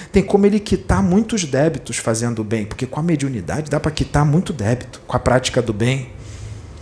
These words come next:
Quita rápido, queima a antimatéria em volta que foi acumulada durante várias encarnações.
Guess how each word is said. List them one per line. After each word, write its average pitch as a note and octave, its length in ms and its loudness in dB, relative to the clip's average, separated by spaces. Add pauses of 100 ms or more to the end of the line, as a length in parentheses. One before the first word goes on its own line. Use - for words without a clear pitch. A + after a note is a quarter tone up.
(300)
Quita - 260 4
rápido, - 540 -2 (280)
queima C#3 540 2
a A2 80 -4
antimatéria B2+ 760 2
em A#2 80 0
volta A#2+ 340 0
que - 120 -6
foi B2+ 120 2
acumulada A#2+ 540 0
durante A#2 320 0
várias A#2+ 320 2
encarnações. G#2+ 840 2